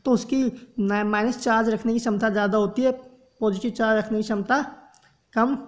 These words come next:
होती है, वह पॉजिटिव चार्ज को डिस्टेबलाइज करता है। तो यहाँ पर सबसे ज़्यादा स्टेबिलिटी किसकी होगी? एस पी थ्री वाले कार्बन में पॉजिटिव चार्ज है जहाँ, फिर इसकी। ये पहला एग्जांपल हो गया। दूसरा एग्जांपल देखते हैं।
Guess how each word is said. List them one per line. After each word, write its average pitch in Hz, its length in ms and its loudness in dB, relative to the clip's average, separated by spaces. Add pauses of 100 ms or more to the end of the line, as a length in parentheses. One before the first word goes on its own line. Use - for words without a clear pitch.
(140)
होती 208 300 2
है, 196 60 6
वह 214 140 2
पॉजिटिव 214 380 -2
चार्ज 214 240 0
को 254 100 2
डिस्टेबलाइज 226 680 0 (520)
करता 220 280 2
है। 175 180 -4 (240)
तो 269 60 0
यहाँ 214 340 2 (120)
पर 240 140 2 (1040)
सबसे - 200 -8
ज़्यादा 240 240 2
स्टेबिलिटी 233 420 0
किसकी 240 260 -2
होगी? 233 260 2 (480)
एस 190 200 -2
पी 214 100 -2
थ्री 208 180 -2
वाले 196 180 0
कार्बन 196 340 -2
में 202 200 0 (260)
पॉजिटिव 196 340 -4
चार्ज 196 240 2
है 196 60 -2
जहाँ, 196 300 -4 (540)
फिर 247 100 2
इसकी। 196 520 -4 (640)
ये 220 160 2 (140)
पहला 202 200 2
एग्जांपल 175 440 -2
हो 180 60 -4
गया। 180 80 -4 (460)
दूसरा 208 280 2
एग्जांपल 220 380 2
देखते 220 260 -2
हैं। 240 80 -2